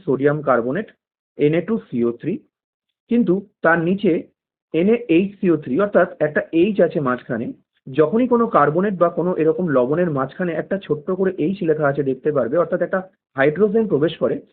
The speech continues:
তখন তাকে বাইকার্বনেট বলা হয়, ঠিক আছে, বা হাইড্রোজেন কার্বনেট বলা হয়। অর্থাৎ একে আমরা বলবো সোডিয়াম কার্বনেট, একে আমরা বলবো সোডিয়াম বাইকার্বনেট। বাই মানে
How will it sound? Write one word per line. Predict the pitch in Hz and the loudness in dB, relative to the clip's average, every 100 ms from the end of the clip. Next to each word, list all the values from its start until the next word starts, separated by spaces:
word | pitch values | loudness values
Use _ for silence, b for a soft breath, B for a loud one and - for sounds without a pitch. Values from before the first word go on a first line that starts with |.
| _ - | _ -4
তখন | 156 208 | 0 0
তাকে | 220 226 | 2 2
বাইকার্বনেট | 139 131 175 196 139 117 139 151 | 2 4 4 2 2 0 -4 -4
বলা | 110 | -8
হয়, | 110 113 _ _ _ _ _ - | -8 -18 _ _ _ _ _ -6
ঠিক | 170 | -2
আছে, | 214 294 - - | -2 -4 -10 -6
বা | 175 | -2
হাইড্রোজেন | 190 139 143 175 202 226 | 2 2 2 2 2 2
কার্বনেট | 170 120 113 113 | 2 0 0 -4
বলা | 110 110 | -4 -6
হয়। | 107 107 _ _ - | -8 -12 _ _ -4
অর্থাৎ | 160 - - | 0 0 0
একে | 151 220 | 0 0
আমরা | 214 208 | 2 2
বলবো | 190 165 143 | 2 2 0
সোডিয়াম | 143 131 151 151 | 0 2 2 2
কার্বনেট, | 143 117 131 196 - - _ _ | 0 0 0 -4 -6 -12 _ _
একে | 151 156 226 | -4 2 2
আমরা | 160 131 | 2 2
বলবো | 135 208 | 2 -2
সোডিয়াম | - 131 165 139 | 0 0 0 2
বাইকার্বনেট। | 120 123 123 107 107 107 - _ _ | 2 2 0 -4 -6 -10 -14 _ _
বাই | 127 131 131 | 0 2 2
মানে | 135 214 | 0 -2